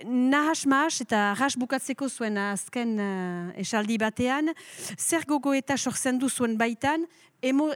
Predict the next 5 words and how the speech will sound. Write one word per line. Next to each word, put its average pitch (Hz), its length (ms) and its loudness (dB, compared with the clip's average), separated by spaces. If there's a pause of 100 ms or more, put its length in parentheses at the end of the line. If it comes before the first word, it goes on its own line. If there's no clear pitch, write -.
emazte 262 600 0
laborari 233 520 2
gisa, 233 440 0 (240)
zer 294 340 0
nolako, 262 920 0